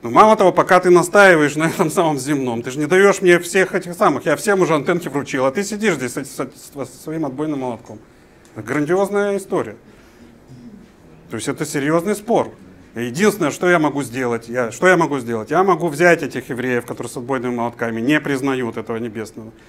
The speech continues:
и сделать их примером всем народам, чтоб все народы понимали, как, что бывает с ребятами, которые не видят небесной благодати.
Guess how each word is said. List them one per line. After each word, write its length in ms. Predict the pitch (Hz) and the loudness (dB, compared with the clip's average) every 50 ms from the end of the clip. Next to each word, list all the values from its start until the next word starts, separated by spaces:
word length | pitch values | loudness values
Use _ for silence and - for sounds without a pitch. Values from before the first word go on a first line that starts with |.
| _ _ _ _ | _ _ _ _
и 100 | - 123 | -10 -10
сделать 380 | 123 127 156 190 208 214 214 190 | -4 0 2 2 2 2 0 -4
их 140 | 175 - | -8 -6
примером 680 | - 165 165 156 151 175 196 202 180 147 123 107 101 - - _ _ _ | -6 -4 -4 -2 -2 0 0 2 2 2 0 -4 -8 -12 -20 _ _ _
всем 300 | - - - 175 180 180 | -16 -4 -2 0 0 0
народам, 500 | 151 135 135 139 170 208 202 151 117 110 104 - - - _ _ _ _ _ _ _ _ _ _ _ _ _ - | 0 0 0 0 0 0 -2 -4 -6 -8 -10 -18 -20 -20 _ _ _ _ _ _ _ _ _ _ _ _ _ -10
чтоб 200 | - - 135 - | -8 -8 -8 -6
все 220 | - - 196 202 | -4 0 0 2
народы 360 | 202 196 180 190 220 202 202 | 4 4 4 4 4 4 2
понимали, 500 | 196 190 175 185 180 185 180 175 165 147 | 0 2 2 4 4 4 4 4 2 2
как, 320 | 139 165 175 175 175 - - - - - - - - | 2 2 2 2 2 -2 -10 -20 -20 -20 -20 -18 -16
что 280 | - - - - 202 196 | -14 -6 2 2 2 4
бывает 440 | 160 170 165 165 170 156 143 131 | 4 4 4 6 6 4 2 0
с 40 | - | -2
ребятами, 460 | 135 156 147 170 220 240 233 196 180 | -6 -2 2 2 2 2 2 0 0
которые 400 | 156 - 147 139 170 165 160 156 | 0 0 -2 -2 0 0 0 0
не 140 | 151 151 151 | 0 0 0
видят 260 | 160 170 160 165 151 - - - - - _ | 0 0 -2 -4 -6 -8 -14 -20 -20 -20 _
небесной 480 | 131 139 143 131 139 131 131 - 135 123 | -6 -6 -4 -4 -4 -6 -6 -8 -10 -8
благодати. 500 | 127 131 120 120 110 101 101 92 - | -6 -6 -6 -6 -8 -8 -12 -16 -20